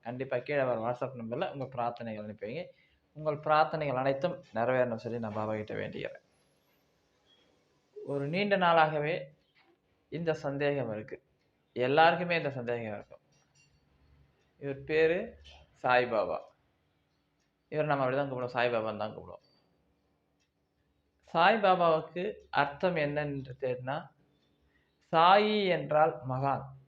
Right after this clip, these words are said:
பாபா என்றால் அப்பா. அந்த சாயின் பேர் வச்சது கூட யாருன்னு உங்களுக்கு தெரியும். மகள்சாபதி வந்து பாபாவுக்கு சாயின்னு பேர் பேர்.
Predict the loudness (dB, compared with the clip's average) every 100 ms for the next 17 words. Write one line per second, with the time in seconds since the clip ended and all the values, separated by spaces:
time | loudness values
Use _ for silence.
0 | _ _ 2 6 8 6 4 2 -2 -2
1 | -2 -4 -4 -4 -6 _ _ _ _ _
2 | _ _ _ _ _ _ _ _ _ _
3 | -6 -2 4 8 8 6 4 4 4 2
4 | 0 0 2 4 4 2 -2 -6 -8 -10
5 | -10 -4 0 4 4 2 0 -2 -4 -6
6 | -8 -2 0 2 0 -2 -6 -2 0 -2
7 | -8 -12 -12 -16